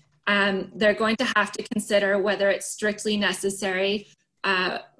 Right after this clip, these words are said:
for the safety or essential operation on their property. And just keep in mind that these circumstances are going to be evolving and the board's decision-making may change over time.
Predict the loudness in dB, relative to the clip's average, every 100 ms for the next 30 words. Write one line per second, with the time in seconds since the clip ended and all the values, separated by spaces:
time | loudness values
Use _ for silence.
0 | -20 _ _ 0 0 0 0 2 2 0
1 | -4 -4 -2 2 0 0 -4 -4 -4 -2
2 | -4 -2 -2 -2 -4 -8 -12 -12 -10 -10
3 | -10 -8 -10 -8 -2 -2 -2 _ _ _
4 | -2 0 0 -2 -2 0 0 0 0 -4
5 | -6 -12 -4 2 2 0 -6 -6 -2 0
6 | -2 -2 -2 -4 -6 -6 -6 -4 -6 -6
7 | -6 -6 -4 -6 -6 -8 -6 -2 -4 -4
8 | -4 -4 -6 -8 -8 -6 -4 -4 -2 -2
9 | -4 -6 -4 -4 -6 -6 -8 -10 -8 -4
10 | -2 -2 -4 -8 -8 -8 -10 -10 -4 -2
11 | -2 -8